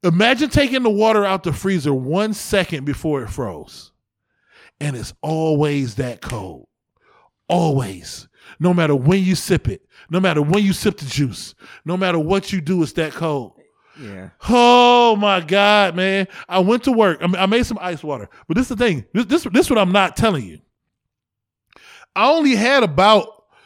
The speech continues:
Speaker 1: so if I'm using this bottle as an example, I only had about a quarter to maybe a third of ice left in there. Not that
Speaker 2: Mm.
Speaker 1: much ice left.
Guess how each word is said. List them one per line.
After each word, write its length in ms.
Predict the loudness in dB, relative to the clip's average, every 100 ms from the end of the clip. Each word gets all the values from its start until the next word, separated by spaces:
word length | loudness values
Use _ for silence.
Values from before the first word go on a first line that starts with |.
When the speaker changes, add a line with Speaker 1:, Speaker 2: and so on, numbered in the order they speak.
| _ -8
Speaker 1:
so 220 | -2 -2
if 80 | 0
I'm 140 | 0
using 260 | 0 -2 -2
this 180 | -4 -4
bottle 360 | -4 -4 -4
as 200 | -6 -8
an 80 | -10
example, 400 | -10 -10 -10 -8
I 40 |
only 220 | -6 -6 -6
had 200 | -6 -8
about 440 | -8 -6 -6 -6
a 80 | -14
quarter 640 | -16 -8 -6 -6 -8 -10 _ _ _ _ _ _ _ _ _ _
to 100 | -8
maybe 400 | -6 -4 -6 -6
a 60 | -8
third 300 | -6 -6 -6
of 60 | -8
ice 320 | -10 -12 -12
left 260 | -16 -16
in 100 | -20
there. 220 | -20 -20 _
Not 260 | -6 -4 -4
that 120 | -6
Speaker 2:
Mm. 40 |
Speaker 1:
much 160 | -4 -6
ice 260 | -6 -6 -8
left. 200 | -18 -18